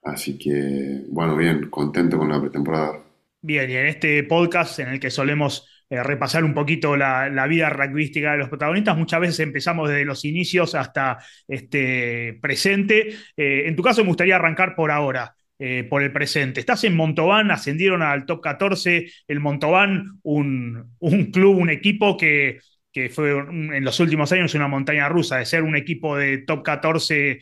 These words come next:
Speaker 2: sólido, a-, asperísimo, sobre todo en cuanto a forwards, a descender por temas económicos a la tercera, se rehicieron, lograron un ascenso quizás algo inesperado, pero, pero bien logrado. Contame un poco qué, de qué se trata este Montauban.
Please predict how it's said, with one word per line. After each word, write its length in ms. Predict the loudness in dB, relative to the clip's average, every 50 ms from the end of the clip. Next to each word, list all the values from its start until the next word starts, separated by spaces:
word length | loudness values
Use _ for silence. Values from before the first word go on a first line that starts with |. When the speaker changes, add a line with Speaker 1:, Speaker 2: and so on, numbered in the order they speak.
| -14 _ _
Speaker 2:
sólido, 720 | -6 -2 2 2 4 4 4 4 4 4 2 2 2 0
a-, 140 | -2 -2 -4
asperísimo, 680 | -4 -4 -2 -2 0 0 2 2 0 0 0 -2 -2
sobre 240 | -2 -2 -2 -2 -2
todo 140 | -2 -2 -2
en 80 | -2
cuanto 260 | -4 -4 -4 -2 -2
a 60 | -2 0
forwards, 400 | 2 4 4 6 4 4 2 -2 -12 -18 -20 -20 _ _
a 100 | -4 -2 -2
descender 480 | -2 -2 -2 -2 0 2 2 0 0
por 240 | 0 -2 -2 -2 -2
temas 320 | -2 -2 0 -2 -2 -4 -6
económicos 560 | -8 -6 -6 -4 -2 -2 -2 -2 -2 -2 -2
a 40 | -2
la 120 | -2 0
tercera, 760 | -2 -2 -2 0 2 4 4 6 6 6 6 4 4 2 0 -4 -14 -20 -20 _ _
se 280 | -10 -6 -4 -4 -4
rehicieron, 1120 | -2 0 0 0 0 0 2 4 4 4 6 6 4 4 4 2 0 0 -2 -4 -6 -8 -10 -6
lograron 400 | -4 0 2 2 2 2 2 2
un 80 | 0
ascenso 420 | 0 0 0 0 0 0 0 0 -2
quizás 300 | -2 -2 -2 -2 -2 0
algo 240 | 0 0 0 0
inesperado, 680 | 0 -2 -4 -4 -2 0 2 4 4 4 4 4 2 0 -4 -20 -20 _
pero, 720 | -6 -4 -4 -2 -2 0 0 0 0 -2 -4 -6 -8 -8 -6
pero 220 | -4 -2 0 0 2
bien 220 | 2 2 2 4
logrado. 360 | 4 4 4 6 6 6 4
Contame 320 | 4 2 2 2 2 2 2
un 140 | 2 2
poco 320 | 2 2 2 2 2 0 2
qué, 300 | 2 2 2 2 2 -2 -6 -14 _
de 160 | -8 -6 -4 0
qué 100 | 0 0
se 200 | 2 2 0 2
trata 260 | 2 2 2 2 0
este 160 | 0 -2 -2
Montauban. 580 | -2 -4 -4 -2 0 0 0 -2 -2 -6 -12